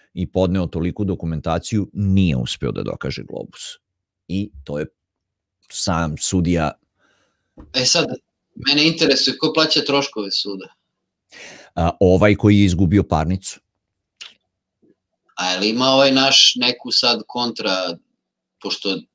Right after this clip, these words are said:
Speaker 2: ga je tužio, da uradi kontra tužbu?
Speaker 1: Pa i ovde se
Speaker 2: Ne.
Speaker 1: to dešava često u Americi, on bi mogao sad da ga tuži za izgubljeno vreme, pot-, utrošeno u sve to
Speaker 2: Za te
Speaker 1: i
Speaker 2: pare, u stvari, što, što je nagrada toliko izgubio,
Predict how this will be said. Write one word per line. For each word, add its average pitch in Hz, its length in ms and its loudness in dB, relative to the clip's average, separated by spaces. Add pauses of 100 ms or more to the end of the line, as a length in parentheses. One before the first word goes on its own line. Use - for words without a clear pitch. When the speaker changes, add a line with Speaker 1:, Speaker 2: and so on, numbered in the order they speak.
(1120)
Speaker 2:
ga 104 140 -4
je 95 160 -2
tužio, 131 600 2 (200)
da 113 160 -4
uradi 131 340 0
kontra 117 420 -2
tužbu? 87 340 -10 (600)
Speaker 1:
Pa 165 180 4 (120)
i 185 220 -4 (220)
ovde 175 300 6
se - 120 4
Speaker 2:
Ne. 120 60 2
Speaker 1:
to 131 100 2
dešava 110 440 -2
često 113 300 4
u - 20 4
Americi, 117 400 2
on 120 120 4
bi 117 80 6
mogao 117 320 4
sad 110 240 2
da 110 80 2
ga 98 140 2
tuži 104 480 -2
za 107 260 -2
izgubljeno 95 680 0
vreme, 90 680 2
pot-, 87 280 -4
utrošeno 80 680 -6
u 78 60 -8
sve 78 300 -4
to 76 280 -6
Speaker 2:
Za 71 60 2
te 131 120 -2
Speaker 1:
i 147 100 -2
Speaker 2:
pare, 165 320 4
u - 40 -8
stvari, 160 300 0
što, - 200 -2
što - 260 -4
je 160 80 6
nagrada 123 440 0
toliko 110 280 -10
izgubio, 117 380 -10